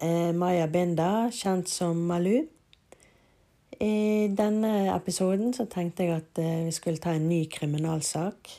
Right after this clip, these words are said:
Det er en sak som jeg har sett litt på før, som er Marit Ødegård-saken.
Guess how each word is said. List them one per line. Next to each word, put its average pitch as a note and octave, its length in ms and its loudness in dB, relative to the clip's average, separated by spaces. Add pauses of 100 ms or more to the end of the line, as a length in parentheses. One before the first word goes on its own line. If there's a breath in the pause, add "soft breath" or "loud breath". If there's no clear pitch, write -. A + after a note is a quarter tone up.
(1040 soft breath)
Det - 160 -6
er E3+ 120 -2 (120)
en E3 120 -2
sak F3 340 -2
som E3+ 180 -2
jeg E3+ 80 0
har E3 80 0
sett F3+ 300 -4
litt E3 160 -2
på E3 100 -4
før, G#3 460 0
som F#3+ 520 -2 (680)
er E3+ 480 -2 (180)
Marit E3+ 540 -2 (140)
Ødegård-saken. E3+ 1080 0